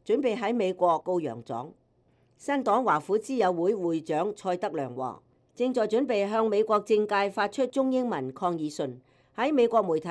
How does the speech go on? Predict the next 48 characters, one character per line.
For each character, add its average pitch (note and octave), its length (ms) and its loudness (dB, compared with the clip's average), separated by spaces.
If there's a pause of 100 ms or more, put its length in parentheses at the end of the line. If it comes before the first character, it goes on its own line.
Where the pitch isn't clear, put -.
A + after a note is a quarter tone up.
(160)
刊 G#3+ 200 -2
登 B3 220 2
中 C4 200 0
英 B3+ 140 2
文 C#3 180 -4
廣 C3+ 220 -4
告， C#3 280 -6 (320)
使 A3+ 220 -2
美 A#3 180 2
方 C4 200 -2
朋 D#3 200 -4
友 D3 220 -2
知 A3 220 -6
道 E3 260 0
民 D#3 240 -6
主 G#3+ 160 -6
化 A3 240 2
嘅 F3+ 220 -2
台 E3 180 -4
灣 G#3+ 320 2
亦 F3+ 60 -4
都 A3+ 180 0
會 G3 120 0
發 F3+ 180 -4
生 G3 360 -6
呢 G3+ 140 -4
種 D#3 200 -6
事。 - 260 -14 (680)
中 D4 180 0
國 A#3 120 4
民 F3+ 140 0
運 E3+ 240 0
人 C#3+ 180 -2
士 E3 320 -2
王 C#3 260 -4
丹 A3+ 260 2
星 E4 180 -6
期 E3 380 -4
二 F#3+ 120 -4
喺 A3 60 -2
佢 G#3+ 140 0
嘅 F#3+ 160 0
面 F3 200 0
書 C4 200 -6
賬 E3 180 -2
號 C#3+ 140 -4
上 C3+ 220 -8
話， C3 260 -6